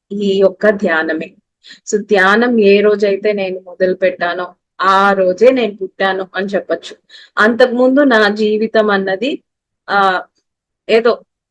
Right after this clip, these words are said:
just టైమ్ పాస్, తిందాం, తాగుదాం, నిద్రపోతాం తప్పితే ఇంకే ఇంట్రెస్ట్ అంటే ఏ ఒక, ఆ, ఎంటర్‌టైన్, ఎంటర్‌టైన్ అన్నీ ఉంటాయి కానీ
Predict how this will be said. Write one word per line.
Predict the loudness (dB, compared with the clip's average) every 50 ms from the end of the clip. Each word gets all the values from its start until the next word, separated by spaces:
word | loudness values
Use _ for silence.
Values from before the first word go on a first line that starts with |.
| _ _ _ _ _ 0 2
just | 2 2 0 -2 -4 -4 0
టైమ్ | 2 2 2 2 0 0 2
పాస్, | 0 0 0 -4 -2
తిందాం, | 0 0 0 2 0 0 0
తాగుదాం, | 0 0 0 0 0 0 0 0 0 -2
నిద్రపోతాం | -2 -6 -6 -4 -4 -4 -4 -4 -6 -4 -4 -4 -4 -4
తప్పితే | -4 -4 -6 -6 -6 -6 -2 -2 -2 -2 -2 _ _ _ _ _ -14
ఇంకే | -14 -12 -8 -6 -2 -2 0 0 0 -2
ఇంట్రెస్ట్ | -2 -2 -4 -4 -4 -2 -2 -2 -4 -4 -8 -8 -10 -10 _ _ _ _ _ _ _ _ _ _ _ _ _ _ _ _ -4
అంటే | -4 0 0 0 2
ఏ | 4 4 4 4 4
ఒక, | 2 0 0 0
ఆ, | -2 0 0 -2 -2 -4 -6 -6 -4 -4 -2 -4 -4 -4
ఎంటర్‌టైన్, | -4 -4 -4 -2 -4 -2 -2 -4 -4 -4 -6 -10 _ -10 -8 -8 -8 -8 -12 -10 -8
ఎంటర్‌టైన్ | -8 -6 -4 -4 -2 0 0 -2 -2 -2 -2
అన్నీ | -2 0 0 2 2
ఉంటాయి | 2 2 0 0 2 2 2 2 0 -4 _ _ -20 -20 -20 _ _ 0
కానీ | 2 4 4 4 4 2 2 0 -2